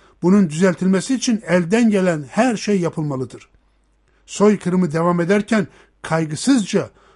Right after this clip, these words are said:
"Bu savaş beni ilgilendirmez, zaten savaşacak gücümüz yok." gibi bahanelerle insanların baskı ve gaddarlık altında yok olmalarına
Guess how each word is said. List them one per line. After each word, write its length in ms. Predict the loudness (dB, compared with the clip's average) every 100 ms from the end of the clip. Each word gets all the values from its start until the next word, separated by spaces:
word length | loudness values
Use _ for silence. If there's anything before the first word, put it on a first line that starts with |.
| _
"Bu 120 | 0 0
savaş 500 | 2 2 2 2 2
beni 200 | 2 2
ilgilendirmez, 880 | -2 0 2 2 2 4 2 0 -8 _ _ _
zaten 480 | 0 2 2 -2 -4
savaşacak 640 | -2 0 0 0 -2 -2
gücümüz 380 | -2 2 2 2
yok." 200 | 0 0
gibi 280 | -4 -4 -2
bahanelerle 720 | 0 2 4 4 4 4 0 -4 -18 -2
insanların 720 | 0 2 0 0 0 0 0
baskı 500 | -4 -4 -4 -2 0
ve 100 | -2
gaddarlık 800 | 0 0 2 -2 0 0 -2 -2
altında 360 | -2 -2 -2
yok 360 | -2 -2 -6 -6
olmalarına 640 | -4 -2 -2 -2 -2 -2